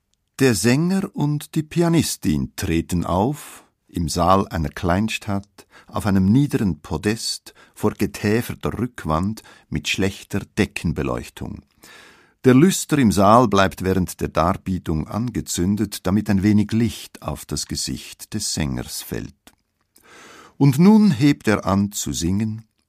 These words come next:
ruhig, schön, eindringlich, während die Hände der Pianistin wie Tänzerinnen über die Tasten wirbeln.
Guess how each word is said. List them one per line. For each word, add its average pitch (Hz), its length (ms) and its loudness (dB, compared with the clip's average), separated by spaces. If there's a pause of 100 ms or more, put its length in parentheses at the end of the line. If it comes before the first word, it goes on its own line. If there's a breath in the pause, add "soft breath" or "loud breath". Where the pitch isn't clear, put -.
(120)
ruhig, 131 680 -2 (140)
schön, 101 680 -2 (260)
eindringlich, 85 800 -2 (360 loud breath)
während 117 440 4
die 113 80 4
Hände 131 360 2
der 110 120 2
Pianistin 95 960 0
wie 90 120 -2
Tänzerinnen 82 960 -2
über 82 240 -6
die 98 180 -4
Tasten - 600 -8
wirbeln. 60 540 -10